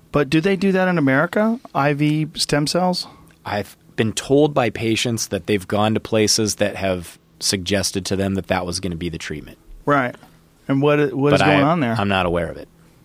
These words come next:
Speaker 1: What? How does that even work? Do you know? It's not your wheelhouse?
Speaker 2: No, but I, and nobody knows if it does.
Speaker 1: Mm. So it's just experimental.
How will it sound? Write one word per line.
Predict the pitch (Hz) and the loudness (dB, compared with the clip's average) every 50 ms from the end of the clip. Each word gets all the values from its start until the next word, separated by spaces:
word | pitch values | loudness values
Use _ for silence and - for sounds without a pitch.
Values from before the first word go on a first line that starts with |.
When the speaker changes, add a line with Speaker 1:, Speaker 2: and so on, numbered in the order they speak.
| _ _ _ - | _ _ _ -2
Speaker 1:
What? | 139 147 151 - - - | 0 0 0 0 -2 -4
How | - - 147 | -4 -2 0
does | 160 160 | 0 2
that | 156 165 156 | 2 2 2
even | 156 147 143 135 123 | 2 2 2 2 2
work? | 120 151 196 185 - - - - _ _ _ _ _ _ _ _ _ - | 2 0 -2 -4 -8 -14 -20 -20 _ _ _ _ _ _ _ _ _ -20
Do | - - - - - 135 | -20 -20 -20 -6 -2 0
you | 127 | 2
know? | 135 135 151 170 - _ - - - - - - _ | 2 2 0 -2 -4 _ -20 -20 -20 -20 -20 -20 _
It's | - - | -4 -2
not | 139 117 - | -2 0 2
your | 127 120 113 | 0 0 0
wheelhouse? | 151 143 131 127 127 131 127 131 131 - - - - - - | 0 0 0 2 2 2 0 -2 -2 -6 -10 -18 -20 -20 -10
Speaker 2:
No, | - 110 113 120 120 113 110 110 | -4 2 4 6 6 6 6 6
but | 110 107 104 101 | 4 2 2 2
I, | - 110 113 - _ _ | 0 -2 -2 -2 _ _
and | - 120 113 110 104 101 98 98 160 139 | -2 0 2 2 0 0 -2 -4 -4 -2
nobody | 123 117 113 104 95 92 | 2 4 4 4 4 2
knows | 87 90 87 85 80 | 0 0 -2 -2 -4
if | 78 76 | -6 -10
it | 67 | -8
does. | 67 90 80 62 - - - - - _ _ _ _ _ | -6 -6 -6 -6 -6 -8 -8 -8 -10 _ _ _ _ _
Speaker 1:
Mm. | - 143 135 123 117 117 - _ _ - | 0 2 2 2 0 -4 -8 _ _ -6
So | - 147 135 | -2 0 0
it's | 131 - | 0 -2
just | 139 127 - - | -4 -4 -4 -6
experimental. | 127 - - - - 139 131 131 127 120 113 117 - | -6 -8 -6 -2 0 0 2 2 2 0 0 -2 -6